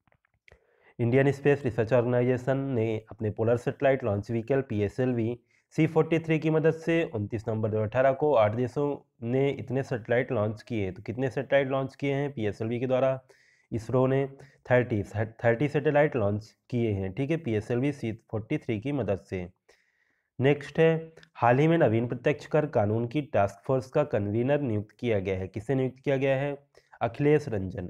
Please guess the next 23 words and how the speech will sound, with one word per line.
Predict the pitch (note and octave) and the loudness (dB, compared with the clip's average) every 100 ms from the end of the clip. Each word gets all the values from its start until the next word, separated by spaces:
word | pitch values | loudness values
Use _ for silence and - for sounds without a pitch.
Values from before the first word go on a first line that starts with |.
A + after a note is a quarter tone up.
| - | -12
अखिलेश | G#2+ C3+ D3+ C3+ | -4 2 2 2
रंजन | G#2 G2+ B2+ | 0 0 -2
को | C3 D#3+ | 0 0
नियुक्त | C3 G#2+ A2 D#3+ - _ _ _ _ _ - | 0 -2 -4 -8 -8 _ _ _ _ _ 2
किया | D3+ D#3 | 4 6
गया | D#3+ | 6
है | E3+ | 4
हाल | C#3 A#2 A#2+ | 4 2 4
ही | |
में | D3+ | 2
नवीन | D3 G2 A2 A2+ | 2 2 0 -2
प्रत्यक्ष | C3+ C#3+ C#3 | -4 -6 -6
कर | - D#3 | -2 -2
कानून | D3 G#2 G2 G#2 | 0 -2 -2 -2
की | D3 | -4
टास्क | C#3 G#2 G2+ - - | -2 0 0 -2 -6
फोर्स | C3 - | -4 -2
का | D#3 D3+ | -2 -2
कन्वीनर, | - G#2 A#2 A#2 G2+ F#2 - _ - | -2 -4 -2 -2 -2 -4 -10 _ -8
ठीक | C#3+ C#3 | -4 -2
है। | D#3+ D#3+ - _ _ _ _ _ _ _ _ _ _ _ _ _ _ _ _ _ | -2 -4 -16 _ _ _ _ _ _ _ _ _ _ _ _ _ _ _ _ _
नेक्स्ट | B2 D3 D3 - | 2 2 2 2
है, | E3+ E3 E3 | 2 2 -2